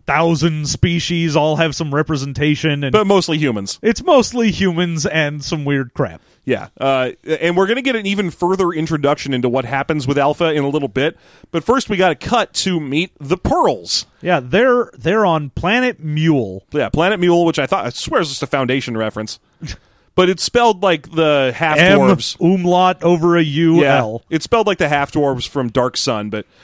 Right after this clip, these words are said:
Speaker 2: whatever. It's the planet of Mule, or Mole, 'cause they call it both in the movie.
Speaker 1: Yeah, depending
Speaker 2: And
Speaker 1: on who is talking.
Speaker 2: Yep. And it is populated with fish Navi, and I am not joking.
Speaker 1: Yep.
Speaker 2: Like, they are Navi that are slightly fishy, where the Navi would have been slightly catly.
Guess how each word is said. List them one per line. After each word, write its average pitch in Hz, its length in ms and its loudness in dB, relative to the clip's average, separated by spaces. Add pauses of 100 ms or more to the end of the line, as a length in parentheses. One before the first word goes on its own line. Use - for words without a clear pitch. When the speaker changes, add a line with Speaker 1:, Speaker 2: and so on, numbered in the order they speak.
(160)
Speaker 2:
whatever. 143 360 2
It's 131 140 -6
the - 80 -12
planet 220 320 2
of 190 120 2
Mule, 156 400 2
or 165 140 4
Mole, 151 400 2
'cause 135 200 -4
they 151 100 0
call 180 200 4
it 139 120 -4
both 147 260 2
in 127 60 -6
the 120 80 -2
movie. 107 340 -2 (240)
Speaker 1:
Yeah, 151 560 0
depending 151 320 2
Speaker 2:
And 170 120 2
Speaker 1:
on - 0 -
who 170 180 4
is 165 100 -2
talking. 131 420 -2
Speaker 2:
Yep. 147 240 2 (280)
And 160 300 0
it 190 180 0
is 254 100 -4
populated 180 600 0
with 160 360 0
fish 220 300 -2
Navi, 110 420 -2
and 151 180 -2
I 165 200 0
am 151 240 -2 (400)
not 151 320 -2
joking. 127 480 -2 (240)
Speaker 1:
Yep. 185 240 0
Speaker 2:
Like, 147 260 -2
they 175 160 0
are 170 160 2
Navi 202 540 0
that 175 120 0
are 175 140 2
slightly 202 400 -2
fishy, 170 540 -4
where 175 200 0
the 165 80 -2
Navi 175 440 0
would 160 160 0
have 156 80 -2
been 165 160 -2
slightly 135 360 -4
catly. 123 460 -6